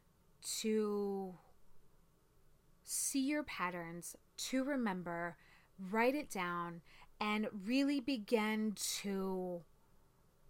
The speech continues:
listen to what wants to come up, what is showing up for you, what are it, the words, the, the nuances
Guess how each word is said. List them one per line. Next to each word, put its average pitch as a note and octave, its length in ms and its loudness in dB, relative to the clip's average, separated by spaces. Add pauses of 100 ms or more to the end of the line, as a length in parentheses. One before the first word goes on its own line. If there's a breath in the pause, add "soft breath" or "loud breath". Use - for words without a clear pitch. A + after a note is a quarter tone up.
(120)
listen A#3+ 840 2 (440)
to A3+ 720 4 (1500)
what G#3+ 540 4
wants A#3+ 380 4
to G#3+ 100 0
come G3 240 -4
up, F3+ 180 0
what A#3+ 220 4
is C#4 100 0
showing G#3 480 0
up - 260 -2
for F3 100 -8
you, E3+ 420 -4 (140)
what A#3+ 260 10 (100)
are A3 380 10 (240)
it, F3 240 2
the A#3 180 6
words, G#3 840 6
the, A3 320 2 (840 loud breath)
the B3 300 6
nuances B3 1040 4